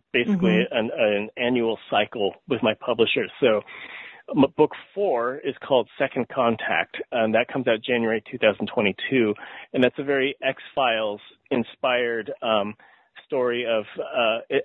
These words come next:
Speaker 1: how an, a, an alien abduction takes away a, a sibling in a family, um, only to come back fifteen years later. But in that time, the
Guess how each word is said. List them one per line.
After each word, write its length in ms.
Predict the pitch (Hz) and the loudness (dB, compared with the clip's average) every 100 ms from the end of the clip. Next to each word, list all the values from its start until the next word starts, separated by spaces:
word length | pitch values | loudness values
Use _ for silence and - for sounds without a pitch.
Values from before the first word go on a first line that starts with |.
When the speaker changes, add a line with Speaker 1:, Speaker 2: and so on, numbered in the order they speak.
| - | -4
Speaker 1:
how 220 | 143 143 | 0 0
an, 120 | 131 - - | 0 -8 -4
a, 240 | 135 123 - | -2 -2 -4
an 140 | 139 135 | -4 0
alien 320 | 156 175 175 | 0 0 0
abduction 560 | 135 135 139 - 139 120 - | -2 -2 -4 -4 -4 -2 -2
takes 200 | 135 - | -4 -4
away 640 | 131 120 117 113 107 98 | 0 0 2 0 -4 -6
a, 200 | 135 113 113 _ | 0 2 0 _
a 80 | 123 - - | -4 -4 0
sibling 440 | 139 123 107 101 - | 2 2 0 -2 -2
in 140 | 120 | -2
a 60 | 117 | 0
family, 540 | - 120 113 110 107 95 _ _ _ _ - | 0 0 0 0 -2 -4 _ _ _ _ -2
um, 280 | 117 110 120 | 0 -2 -2
only 340 | 143 139 139 120 | -2 0 -2 -4
to 80 | 127 | -12
come 260 | - 131 | -6 -4
back 280 | 113 113 - - | 0 -2 -4 -4
fifteen 440 | - 131 - 139 123 | -2 -2 -4 -2 0
years 240 | 113 101 - | 0 0 -2
later. 480 | 117 113 107 95 - | 0 0 0 -6 -2
But 120 | - 107 | -2 0
in 260 | 131 147 | -2 -2
that 200 | 127 123 - | 0 -2 -6
time, 340 | 147 127 113 | -2 0 0
the 80 | 107 | -4